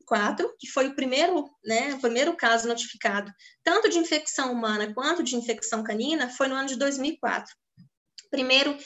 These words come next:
é, os primeiros casos foram notificados na região de Sobradinho, na região norte de Brasília, né, do Distrito Federal,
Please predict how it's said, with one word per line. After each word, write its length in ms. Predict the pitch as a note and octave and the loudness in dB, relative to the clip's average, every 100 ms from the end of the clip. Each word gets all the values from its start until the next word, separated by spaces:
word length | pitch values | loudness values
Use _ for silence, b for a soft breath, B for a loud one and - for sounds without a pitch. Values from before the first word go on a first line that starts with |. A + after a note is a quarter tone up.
| B B - | B B 2
é, 360 | A#3 A#3 A#3 | 4 6 4
os 120 | A#3+ | 2
primeiros 380 | A#3 C4+ C#4+ C#4 | 0 0 2 2
casos 340 | - A#3+ A#3 - | 4 4 4 0
foram 200 | B3+ B3 | 0 0
notificados 480 | A#3+ A#3 A#3 A3+ | -2 0 2 2
na 80 | A3+ | 2
região 320 | A#3+ A3+ A3+ | 2 2 2
de 80 | A3 | 0
Sobradinho, 760 | - G#3+ G#3+ G#3 G#3+ A3 A#3+ B3+ | -2 0 0 0 0 2 0 -2
na 60 | |
região 400 | B3 A3+ A#3 A#3 | 0 2 2 2
norte 400 | A3 A3+ A#3+ - | 4 4 4 0
de 80 | - | -4
Brasília, 680 | A3 G#3+ G#3 G#3 A3 C4+ A#3 | -2 0 0 -2 -2 -2 -2
né, 180 | G#3 A#3+ | -2 -2
do 100 | G#3+ | -2
Distrito 400 | G#3 - A3 G#3+ | -6 -6 -8 -8
Federal, 560 | G#3+ G3+ G3 G3+ A#3 | -6 -6 -4 0 0